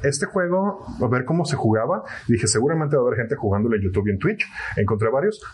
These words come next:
todos son hombres. Entonces,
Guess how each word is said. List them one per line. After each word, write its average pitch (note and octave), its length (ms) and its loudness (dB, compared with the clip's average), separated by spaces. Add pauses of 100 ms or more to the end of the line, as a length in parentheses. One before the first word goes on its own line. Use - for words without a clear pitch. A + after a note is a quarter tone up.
todos F#2 240 2
son F#2+ 120 2
hombres. D2+ 360 -2 (2000)
Entonces, A#2+ 640 -2